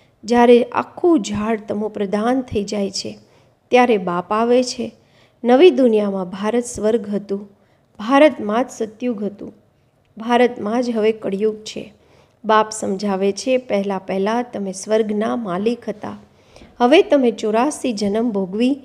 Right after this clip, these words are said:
નર્કવાસી બન્યા છો. હવે હું તમને રાજયોગ શીખવાડી મનુષ્યથી દેવતા, પતિતથી પાવન બનાવું છું. ભક્તિ અર્થાત બ્રહ્માની રાત, જ્ઞાન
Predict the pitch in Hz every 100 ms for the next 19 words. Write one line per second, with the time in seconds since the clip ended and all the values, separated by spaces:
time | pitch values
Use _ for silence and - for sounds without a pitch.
0 | _ _ _ 226 247 262 208 190 180 269
1 | 247 208 190 185 - 214 208 - _ _
2 | _ _ 226 233 311 320 262 - 202 202
3 | 196 196 202 202 240 254 - 208 - 233
4 | 233 175 - _ _ _ - 233 262 381
5 | 370 233 214 202 190 196 202 240 247 -
6 | - 220 214 240 233 - 208 208 190 202
7 | 247 208 190 190 190 226 - 190 196 _
8 | _ - _ _ 240 277 277 349 403 -
9 | 202 - - 202 190 208 214 240 247 202
10 | 190 202 196 - _ _ _ _ - 202
11 | 240 254 320